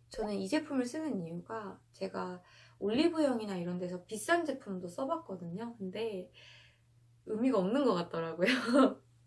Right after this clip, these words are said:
<laughs> 저는 그래요. 어, 저, 이제 뭐 제가 좀 무뎌서 그럴 수 있는데 저는 의미가 없다고 느꼈어요. 비싼 제품이. 이게 정말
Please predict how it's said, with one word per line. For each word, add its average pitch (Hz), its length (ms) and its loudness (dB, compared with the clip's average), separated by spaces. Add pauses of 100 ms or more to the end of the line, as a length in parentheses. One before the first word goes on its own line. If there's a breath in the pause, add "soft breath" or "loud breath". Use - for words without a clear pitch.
<laughs> 359 580 4
저는 240 500 2
그래요. 165 400 -4 (100)
어, 175 200 -4
저, - 260 -8 (160)
이제 175 400 -2 (440 loud breath)
뭐 165 340 -4 (120)
제가 180 300 -6
좀 170 180 -14
무뎌서 226 420 6
그럴 180 260 -2
수 180 180 -12
있는데 185 480 -4
저는 240 400 0
의미가 202 340 0
없다고 196 420 -2
느꼈어요. 170 460 -10
비싼 185 340 -4
제품이. 185 680 -6 (640 loud breath)
이게 262 320 2
정말 190 560 -4